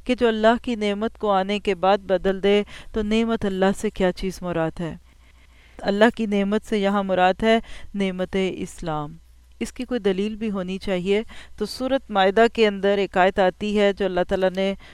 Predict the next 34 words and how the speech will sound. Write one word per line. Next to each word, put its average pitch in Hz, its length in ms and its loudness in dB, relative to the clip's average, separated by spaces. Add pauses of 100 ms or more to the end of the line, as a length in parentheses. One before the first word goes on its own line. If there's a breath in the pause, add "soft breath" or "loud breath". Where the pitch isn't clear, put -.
(140)
مسلمانوں 202 680 -2
کو 202 320 2 (520)
عطا 190 400 4
کی، 220 260 0 (100)
اور 196 160 2
جس 190 260 -6
کے 240 140 2
اوپر 208 300 2
یہود 202 420 -4 (100)
نے 196 220 2
رش 202 280 0
کیا 180 260 0
تھا 196 220 -2
کہ 202 140 -2
اگر 190 200 -2
یہ 180 120 -2
آیت 180 220 0
ہم 180 140 -8
پہ 208 160 -2
اترتی 196 520 -4 (320 loud breath)
تو 208 180 -2
ہم 220 100 0
اس 220 220 -2
دن 214 180 -2
کو 208 180 2
عید 214 300 -2
کا 226 220 2
دن 196 180 0
منا 180 280 2
لیتے۔ 190 440 2 (460 loud breath)
"الیوم 208 600 4
اکملت 208 680 0
لکم 226 480 -4
دینکم"، 226 800 -2